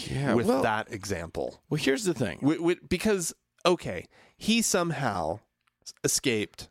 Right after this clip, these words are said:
Speaker 2: psychologically
Speaker 1: Feeling damaged by it.
Speaker 2: R-, right.
Speaker 1: Sure.
Speaker 2: He, he, he, no, no worse for wear, more or less. Who knows?
Speaker 1: Right.
Speaker 2: Right.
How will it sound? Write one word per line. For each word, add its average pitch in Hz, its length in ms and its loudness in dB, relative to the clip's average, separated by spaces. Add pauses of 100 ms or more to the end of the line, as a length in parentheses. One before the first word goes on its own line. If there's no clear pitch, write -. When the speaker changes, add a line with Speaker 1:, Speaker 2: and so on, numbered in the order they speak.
Speaker 2:
psychologically 104 1080 -2 (880)
Speaker 1:
Feeling 120 360 0
damaged 95 500 -4
by - 80 -6
it. 58 160 -8 (100)
Speaker 2:
R-, - 340 -10
right. 139 420 -4 (340)
Speaker 1:
Sure. - 300 0 (100)
Speaker 2:
He, 143 140 -10
he, 151 420 -4
he, 143 260 -2
no, 165 420 -2
no 175 240 -2
worse 156 300 0
for 135 240 0
wear, 95 440 -2 (1040)
more 120 360 2
or 120 60 2
less. 92 440 -2
Who 143 200 2
knows? 98 720 -2
Speaker 1:
Right. 98 260 -2
Speaker 2:
Right. 98 360 0